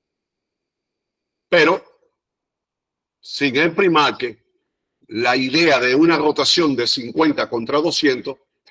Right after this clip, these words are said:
viene casi al cierre del día. O sea, y ahí tenemos ya una,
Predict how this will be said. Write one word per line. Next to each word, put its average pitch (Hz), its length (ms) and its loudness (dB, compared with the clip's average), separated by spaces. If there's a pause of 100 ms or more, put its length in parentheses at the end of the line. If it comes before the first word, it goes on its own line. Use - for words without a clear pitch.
viene 147 380 0
casi 151 280 -4
al 117 100 -2
cierre 113 440 -6
del 98 180 -6
día. - 240 -18
O - 3250 -20
sea, 117 120 -4
y 104 100 -2
ahí 165 220 2
tenemos 170 360 2
ya 143 180 2
una, 127 540 -2